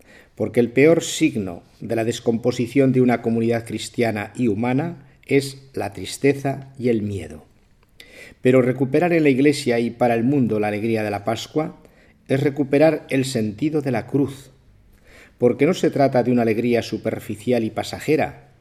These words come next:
que suele coincidir con un éxito inmediato, sino de una alegría honda y eterna que solo nace de la cruz, alegría crucificada, y que es fruto del amor de Dios derramado en nuestros corazones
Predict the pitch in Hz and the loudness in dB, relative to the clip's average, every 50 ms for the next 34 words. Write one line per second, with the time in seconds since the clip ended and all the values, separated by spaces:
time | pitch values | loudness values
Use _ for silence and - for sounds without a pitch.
0 | _ _ _ _ _ _ _ _ - 107 101 - - 123 123 123 120 - 120 117 | _ _ _ _ _ _ _ _ -8 -6 -6 -2 0 2 2 2 2 2 0 0
1 | 113 110 - - 107 120 127 127 131 131 - 113 110 110 107 104 - - 123 113 | 0 -2 -4 -4 -2 0 0 0 -2 -2 -4 -4 -2 -2 -4 -6 -6 -6 -4 -2
2 | 120 127 123 - - 107 104 95 107 104 101 101 98 101 107 135 156 147 - - | -2 -2 -4 -4 -10 -10 -8 -6 -6 -4 -4 -6 -8 -6 -2 -2 -2 -2 -4 -8
3 | - - _ _ _ _ _ _ _ _ _ - - _ - - - - 123 117 | -16 -20 _ _ _ _ _ _ _ _ _ -20 -20 _ -18 -12 -6 -4 -2 0
4 | 117 120 151 165 165 156 143 127 123 143 143 139 123 120 - - - 156 151 131 | 0 0 0 0 0 0 0 0 2 4 4 4 4 2 0 2 4 6 6 6
5 | 113 98 98 92 101 - - - 104 98 101 101 - 139 139 135 131 131 131 135 | 4 2 0 -4 -6 -8 -14 -14 -12 -10 -10 0 0 2 2 4 2 2 0 0
6 | 131 - - - - - - - _ _ _ _ _ 104 107 - - 139 139 135 | -2 -6 -12 -18 -20 -20 -20 -20 _ _ _ _ _ -12 -10 -4 2 4 6 6
7 | 120 117 131 131 131 - 123 117 113 - - - - _ _ - 95 104 104 98 | 6 4 2 0 -2 0 -2 -2 -2 -2 -8 -16 -20 _ _ -10 -8 -6 -6 -6
8 | 98 - - 147 143 117 - - - - - _ _ _ _ _ _ _ _ _ | -6 -2 0 0 0 0 -2 -6 -14 -20 -20 _ _ _ _ _ _ _ _ _
9 | _ _ _ _ _ - 95 98 - - 117 139 143 127 117 - - 117 110 - | _ _ _ _ _ -10 -8 -8 -6 -2 2 4 4 4 2 2 -2 -6 -6 -6
10 | 120 - 123 117 - 151 147 117 95 - - - _ _ _ _ _ _ _ _ | -8 -8 -8 -6 -4 -4 -4 -4 -6 -8 -12 -20 _ _ _ _ _ _ _ _
11 | 123 123 - 143 143 139 - - - 139 147 131 135 139 120 120 113 107 104 120 | -8 -2 2 2 2 2 0 -2 0 0 0 2 2 0 2 2 2 2 2 2
12 | 127 127 113 101 107 95 104 117 131 143 139 139 - - - _ _ _ _ - | 0 0 0 -2 -4 -4 0 0 0 0 0 -4 -10 -16 -20 _ _ _ _ -6
13 | 110 104 98 110 110 113 127 131 120 120 117 113 113 113 - 98 104 - - - | -6 -4 -4 -4 -2 0 0 2 2 2 2 0 -2 -4 -4 -8 -10 -8 -6 -6
14 | 101 104 101 - - 127 127 131 127 - - - | -6 -6 -6 -2 0 0 2 2 0 -2 -8 -14